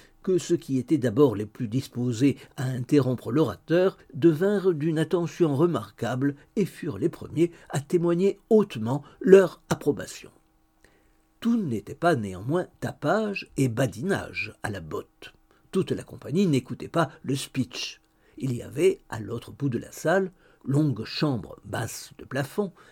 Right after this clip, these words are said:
quelques hommes en conversation sérieuse pendant ce temps-là. Lorsqu'un des personnages de ce groupe s'en allait dehors, on était sûr de voir de nouvelles recrues entrer après et s'asseoir à leur tour, comme si on devait les relever de faction,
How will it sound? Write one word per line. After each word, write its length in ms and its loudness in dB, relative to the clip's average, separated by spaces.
quelques 480 4
hommes 280 0
en 140 -2
conversation 720 -6
sérieuse 580 -4
pendant 340 -6
ce 120 -10
temps-là. 400 -14
Lorsqu'un 540 -2
des 120 -12
personnages 520 -8
de 100 -14
ce 120 -14
groupe 300 -6
s'en 220 -10
allait 180 -14
dehors, 560 4
on 100 -4
était 200 -10
sûr 240 0
de 80 -10
voir 260 -4
de 140 -14
nouvelles 320 0
recrues 420 0
entrer 380 -6
après 340 0
et 60 4
s'asseoir 500 -4
à 100 2
leur 220 -6
tour, 240 -2
comme 320 6
si 200 -4
on 80 -2
devait 220 6
les 100 6
relever 340 2
de 80 2
faction, 480 -4